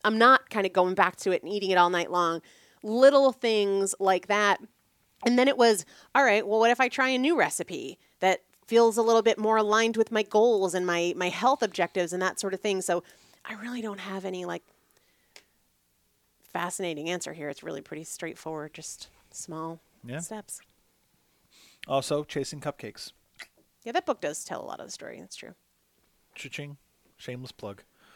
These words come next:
Speaker 2: What is the best thing about Christmas on Cape Cod?
Speaker 1: Cape Cod is where we live, for those who don't know. You, you've lived here your whole, well, most of your life.
Speaker 2: Um,
Speaker 1: <laughs> I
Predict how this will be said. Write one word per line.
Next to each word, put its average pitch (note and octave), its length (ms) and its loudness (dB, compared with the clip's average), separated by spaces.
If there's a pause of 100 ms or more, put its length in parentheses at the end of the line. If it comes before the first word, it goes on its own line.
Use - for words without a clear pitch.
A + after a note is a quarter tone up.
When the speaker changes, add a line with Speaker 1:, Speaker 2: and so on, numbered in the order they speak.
(760)
Speaker 2:
What G#3+ 200 6
is A#3 220 -2
the D3+ 80 -6
best - 400 2
thing A#3 260 0
about C#3 240 -2
Christmas - 680 -4 (200)
on A#2 120 -14
Cape D#3+ 260 -6
Cod? G2+ 320 -8 (840)
Speaker 1:
Cape F#3+ 180 -14
Cod D#3 180 -14
is C#3 100 -14
where C3 120 -12
we A#2+ 60 -14
live, B2 300 -16
for - 120 -20
those - 200 -14
who - 60 -18
don't - 220 -20
know. - 240 -20 (960)
You, G#3+ 140 -8
you've A3+ 340 -6
lived D#3+ 220 -4
here C3+ 160 -8
your C3+ 140 -8
whole, D3 260 -8
well, C3 160 -10
most D#3 320 -10
of B2+ 80 -18
your A#2 100 -10
life. - 540 -10 (120)
Speaker 2:
Um, C3+ 920 -8 (2750)
Speaker 1:
<laughs> - 300 -14
I - 80 -8